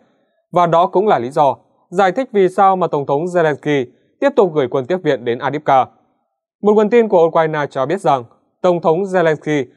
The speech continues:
đã tăng cường bổ sung hơn ba mươi nghìn binh sĩ tới đây. Con số này cũng tương đương với mức bổ sung cho Bakhmut. Nhưng vấn đề là lực lượng phòng thủ của Ukraine ở Adivka đang trong tình thế nguy hiểm hơn nhiều so với Bakhmut. Lý do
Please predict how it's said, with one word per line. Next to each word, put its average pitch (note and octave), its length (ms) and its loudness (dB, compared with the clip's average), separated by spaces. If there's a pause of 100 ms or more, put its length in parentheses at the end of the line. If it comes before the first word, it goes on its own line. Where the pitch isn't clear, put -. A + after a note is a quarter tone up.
(260)
đã G#3 160 2
tăng A#3 240 0
cường F3 240 0
bổ C3+ 120 0
sung C#3+ 200 -2
hơn C3+ 260 -6
ba C3+ 120 2
mươi C3 120 -6
nghìn A#2+ 160 -6
binh B2+ 140 -4
sĩ D#3+ 160 -8
tới D#3+ 120 0
đây. C#3+ 180 2 (640)
Con F3 120 2
số D#3+ 140 2
này D#3 260 0 (140)
cũng A3+ 220 2
tương G3+ 220 6
đương F3+ 220 4
với B2+ 120 4
mức G3+ 180 -2
bổ B2+ 120 2
sung B2 240 -2
cho B2 100 -2
Bakhmut. F3 320 0 (800)
Nhưng D3 260 0
vấn C3+ 180 0
đề D3+ 240 2 (300)
là G3+ 140 2
lực G3+ 140 4
lượng F#3+ 200 2
phòng F3 260 -2
thủ E3 180 2
của D3 220 0
Ukraine C#3 460 0 (160)
ở B2+ 140 -4
Adivka C#3 560 0 (240)
đang A3 180 0
trong A3 140 -4
tình D#3+ 180 -6
thế A#2+ 160 -2
nguy D3+ 160 -8
hiểm B2 200 -4
hơn B2 200 -2
nhiều A#2 220 -2
so B2+ 120 -8
với C3 100 -6
Bakhmut. G3 300 0 (500)
Lý C#3+ 180 4
do F3 260 2